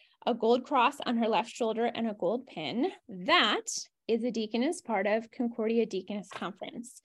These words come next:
Um, I don't wanna get bogged down into, like, all the letters and all the things, but recognized service organization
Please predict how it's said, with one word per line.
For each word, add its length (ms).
Um, 380
I 420
don't 120
wanna 180
get 160
bogged 280
down 300
into, 300
like, 320
all 160
the 120
letters 380
and 120
all 120
the 120
things, 540
but 400
recognized 600
service 380
organization 840